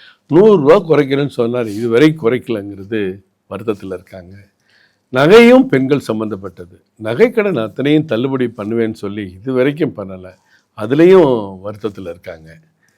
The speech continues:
அஹ், இப்ப பெண்கள் தான் நூறு நாள் வேலை திட்டத்துல எண்பது சதவீதம் பயன்படுறாங்க.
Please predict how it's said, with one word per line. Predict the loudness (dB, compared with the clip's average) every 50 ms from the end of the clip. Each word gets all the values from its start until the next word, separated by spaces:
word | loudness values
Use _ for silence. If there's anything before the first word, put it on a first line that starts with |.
| _ _ _ _
அஹ், | -8 -8 -8
இப்ப | -6 -6 -6 -8
பெண்கள் | -2 2 2 2 4 4 4 4 4 4 2
தான் | 2 4 4 4 2 0 0
நூறு | 0 0 0 2 4
நாள் | 4 4 4
வேலை | 4 2 2 0 -2
திட்டத்துல | -4 -6 -10 -10 -10 -10 -6 -2 0 0 0 0 -2 -4 -4
எண்பது | -6 -6 -8 -6 -6 -6 -6
சதவீதம் | -4 -4 -4 -2 -2 -2 -2 -4 -6 -6 -8 -8 -8 -8
பயன்படுறாங்க. | -10 -10 -8 -10 -12 -14 -16 -16 -20 -20 -20 _